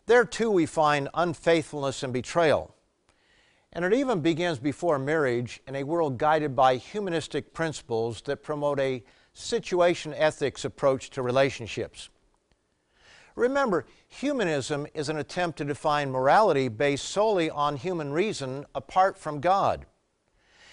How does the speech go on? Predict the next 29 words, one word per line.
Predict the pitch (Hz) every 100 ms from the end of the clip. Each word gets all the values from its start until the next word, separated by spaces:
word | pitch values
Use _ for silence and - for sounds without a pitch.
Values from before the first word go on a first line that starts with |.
| - -
And | 170 175
the |
Bible | 139 196 254 180
rightfully | 147 156 226 262 - 180 165
uncovers | - 156 151 - 180 135 127 117
the | 143
motives | 139 175 147 117
behind | 143 123 165 151 127
man's | 143 147 143
rejection | 120 123 147 147 - - 107 98 _ _ _ _ _
of | - 127
divine | 120 120 139 135
authority. | 123 - 160 139 110 - _ _ _ _ _ _ _ _ _ _ _ _ _ _ _ _
"For | - 185
the | 185
wrath | 214 240 -
of | 147
God | 143 180 170
is | 139
revealed | 113 139 147 165 143
from | 143 120
heaven | 170 139 127
against | 123 120 151 - -
all | 160 175 165
ungodliness | 156 135 143 143 123 113 117 120 - -
and | 135
unrighteousness | 139 151 151 156 - 135 147 131
of | 135 110
men, | 151 139 95